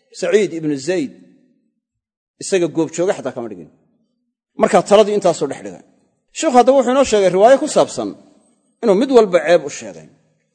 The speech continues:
Sida shaarixuba caddaynayo, ceebaha uu mid walba u sheegay ma sugna. Qaarkoodna dacfigood weliba waa sii daran yihiin. Calaa kulli xaal, lama cuskan karo. Khabarka sidaa sheegayaana khabar sugan ma aha. Shaarixuna waa caddaynayaa.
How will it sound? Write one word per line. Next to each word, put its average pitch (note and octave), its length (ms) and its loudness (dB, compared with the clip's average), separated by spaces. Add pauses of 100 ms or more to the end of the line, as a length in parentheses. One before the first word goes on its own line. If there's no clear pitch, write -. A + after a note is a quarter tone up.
(200)
Sida F#3 200 0
shaarixuba F3 500 2
caddaynayo, C3+ 500 -2
ceebaha D3 560 -2 (140)
uu D3 80 -6
mid D#3+ 200 -6
walba D#3 320 -4
u G#3 120 -6
sheegay G#2+ 500 -8
ma B2+ 180 -10
sugna. A2 680 -16 (760)
Qaarkoodna D3 480 -2
dacfigood D#3 520 -4
weliba D#3+ 280 -4
waa C#3 80 0
sii C#4 240 -4
daran D#3 260 -2
yihiin. E2 180 -16 (840)
Calaa F#3 120 4
kulli G3+ 200 0
xaal, A#2+ 260 -2 (1160)
lama F3+ 220 2
cuskan A3 340 -2
karo. A3+ 240 8 (540)
Khabarka G3 340 2
sidaa G3 240 4
sheegayaana E3 500 2
khabar F3+ 220 0
sugan E3 300 0
ma D#3+ 220 4
aha. C3+ 200 0 (200)
Shaarixuna E3+ 440 2
waa D3+ 160 2
caddaynayaa. C#3+ 640 2